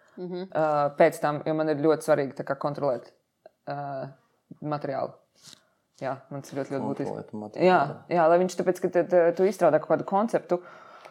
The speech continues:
Speaker 2: un, ā, un tad, ja tur visi sāk iesaistīties, nu, tad,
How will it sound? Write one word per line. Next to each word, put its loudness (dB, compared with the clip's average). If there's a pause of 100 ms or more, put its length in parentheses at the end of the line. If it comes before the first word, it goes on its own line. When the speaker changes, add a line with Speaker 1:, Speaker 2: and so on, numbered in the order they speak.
(100)
Speaker 2:
un, 2
ā, 4 (260)
un 0
tad, 4
ja 2
tur 0
visi 2
sāk 4
iesaistīties, 0 (180)
nu, 0 (400)
tad, -2